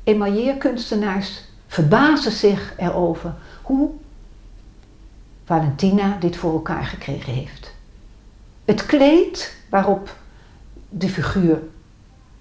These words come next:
neergevlijd is, is in de techniek de cloisonné-techniek. En cloisonné-techniek, u weet dat waarschijnlijk wel, dat is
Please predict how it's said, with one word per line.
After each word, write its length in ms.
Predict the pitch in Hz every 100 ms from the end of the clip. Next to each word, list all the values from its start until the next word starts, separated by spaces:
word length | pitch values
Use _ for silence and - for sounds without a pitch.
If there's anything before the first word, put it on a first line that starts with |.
| - 151
neergevlijd 1500 | 147 151 165 170 - - - - 196 - 190 185 190 - - - - - -
is, 460 | 202 214 - - - - - - - - - - - - - - - - - - - - -
is 280 | - 220 - - - - - -
in 140 | 202
de 240 | 175 170
techniek 500 | - 156 - 240 -
de 120 | 190 190
cloisonné-techniek. 1500 | 196 202 202 202 185 185 180 160 - 139 156 147 - - - - -
En 120 | 202
cloisonné-techniek, 1200 | 196 196 202 202 175 185 233 226 220 202 220 220 - - - -
u 120 | 165
weet 260 | 175 196
dat 200 | 196 190
waarschijnlijk 520 | - 165 175 170 160 -
wel, 300 | 156 156 160 - - -
dat 240 | 185 185 226
is 380 | - - -